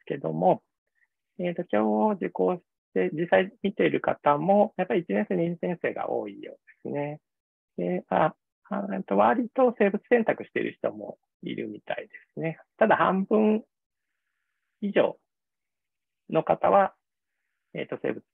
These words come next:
選択をしていないと。で、えっと、大半の人が医学に興味があるということで、ありがとうございます。この辺で打ち切りますね。はい、一回ちょっと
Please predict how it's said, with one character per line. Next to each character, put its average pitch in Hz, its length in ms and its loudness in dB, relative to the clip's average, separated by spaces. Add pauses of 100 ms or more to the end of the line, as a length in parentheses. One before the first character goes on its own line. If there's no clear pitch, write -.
選 113 180 -6
択 - 300 -12
を - 20 -8
し - 80 -16 (140)
て - 80 -12
い - 20 -16
な 190 60 -18
い 202 40 -20 (360)
と。 - 60 -20 (1000)
で、 - 280 0
え 147 180 0
っ - 40 -14
と、 - 120 -4
大 147 260 4
半 147 180 2
の 147 80 -2
人 180 180 -2
が 190 140 4
医 147 100 -2
学 135 300 -6
に 151 140 -4
興 131 200 0
味 98 100 -6
が 104 120 -2
あ 104 40 0
る 104 80 -6
と - 80 -10
い 107 40 -8
う - 20 -10
こ 113 100 -10
と - 140 -16
で、 175 300 4 (380)
あ - 80 0
り - 80 4
が 117 100 4
と 110 100 -2
う 98 40 -2
ご 95 100 0
ざ 98 160 -2
い 101 60 -4
ま 110 100 -10
す。 175 300 0
こ 170 100 2
の 147 120 2
辺 127 240 2
で 117 140 6
打 - 120 -4
ち - 40 -20 (140)
切 - 120 -2
り - 80 -8
ま - 200 -12
す 120 80 -14
ね。 165 380 4 (1900)
は 160 60 4
い、 - 60 0
一 - 40 -20
回 - 220 -2
ち - 20 -20 (200)
ょ - 20 -4
っ - 20 -20
と - 160 -6